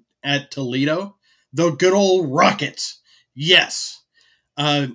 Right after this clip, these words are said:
his first loss, uh, fun fact here, first loss was against Central Michigan. His last loss was against the University of Michigan.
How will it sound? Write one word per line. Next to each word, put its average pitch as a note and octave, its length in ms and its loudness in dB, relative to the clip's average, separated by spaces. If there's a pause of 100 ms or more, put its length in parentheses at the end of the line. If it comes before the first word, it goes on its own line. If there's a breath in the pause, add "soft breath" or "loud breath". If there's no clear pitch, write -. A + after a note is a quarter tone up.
(160)
his G3+ 360 0
first A3 340 -2
loss, D3+ 640 -2 (360)
uh, C#3+ 340 -4
fun G3 240 -2
fact D3 280 0
here, C#3 300 -6 (560)
first A3+ 260 0
loss F3 400 0
was D#3 240 -2
against D3 440 -4
Central D#3 280 -4
Michigan. G3+ 560 -4 (440)
His E3 240 0
last E3+ 400 0
loss C3+ 360 -6
was C#3+ 200 -4
against D#3 280 -4
the F3 80 -6
University F#3 540 0
of B2 100 -6
Michigan. G2+ 460 -12